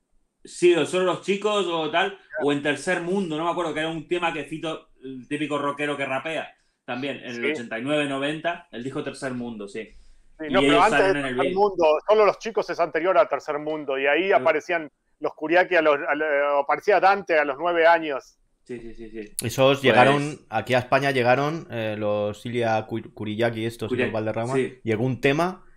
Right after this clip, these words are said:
Speaker 3: eh, que se puso mucho en los vídeos, en los programas estos que había de videoclip en esa época. A mí me parecía muy rara la música que hacían. Me gustaba,
Speaker 1: <laughs>
Speaker 3: pero era como, pf, no sé, no sé, sobre
Speaker 1: Yo
Speaker 3: todo porque creo
Speaker 1: s-
Speaker 3: que llegué a escuchar el disco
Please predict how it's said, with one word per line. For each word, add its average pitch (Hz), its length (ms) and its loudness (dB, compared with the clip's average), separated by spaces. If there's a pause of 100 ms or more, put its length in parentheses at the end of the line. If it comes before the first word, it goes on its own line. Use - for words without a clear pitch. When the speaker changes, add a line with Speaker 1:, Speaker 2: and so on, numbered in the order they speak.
(400)
Speaker 3:
eh, 110 420 0
que 107 100 -6
se 113 80 -10
puso 113 260 -4
mucho 120 260 -2
en 110 60 0
los 101 140 2
vídeos, 113 400 2
en 110 80 -4
los 101 100 -4
programas 110 240 0
estos - 160 -8
que 113 60 -2
había 110 160 0
de 107 60 -2
videoclip 110 420 -4
en 107 60 -6
esa 110 200 -4
época. 131 460 -4 (580)
A - 60 -2
mí 123 80 2
me 139 80 4
parecía 147 260 4
muy 131 140 2
rara 110 240 4
la 98 80 2
música 104 240 -2
que 101 80 0
hacían. 98 560 -8
Me 113 100 -8
gustaba, 131 560 4
Speaker 1:
<laughs> - 0 -
Speaker 3:
pero 127 160 2
era 127 180 4
como, 117 600 0
pf, - 180 -16
no 123 100 -2
sé, 127 200 -2
no 123 260 -4
sé, - 160 -14 (500)
sobre 127 260 4
Speaker 1:
Yo 143 60 8
Speaker 3:
todo 165 140 10
porque 170 240 6
creo 147 200 6
Speaker 1:
s- 156 40 2
Speaker 3:
que 170 80 6
llegué 147 200 8
a 151 40 10
escuchar 160 380 4
el 143 100 2
disco 170 420 -2